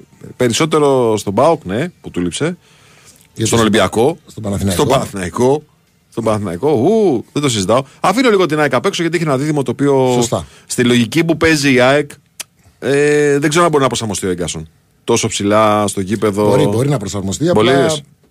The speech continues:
Speaker 2: έχει βρει ένα δίδυμο,
Speaker 1: Ναι.
Speaker 2: ε, καλό η,
Speaker 1: Ε, εντάξει,
Speaker 2: η αεκ.
Speaker 1: η αεκ εκεί είναι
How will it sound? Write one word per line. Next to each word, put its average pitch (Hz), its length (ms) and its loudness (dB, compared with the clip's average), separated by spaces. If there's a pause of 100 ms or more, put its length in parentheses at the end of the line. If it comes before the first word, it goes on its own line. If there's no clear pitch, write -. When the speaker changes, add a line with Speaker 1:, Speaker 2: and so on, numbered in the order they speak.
(380)
Speaker 2:
έχει 151 200 -2
βρει 143 120 0
ένα 107 160 -4
δίδυμο, 95 420 -6
Speaker 1:
Ναι. 113 160 2
Speaker 2:
ε, 85 100 0 (340)
καλό 95 280 -6
η, 90 60 -8 (140)
Speaker 1:
Ε, - 200 -4
εντάξει, 107 400 0
Speaker 2:
η - 80 -6
αεκ. 113 140 0
Speaker 1:
η 127 60 4
αεκ 139 180 2
εκεί 127 180 -2
είναι 131 960 -2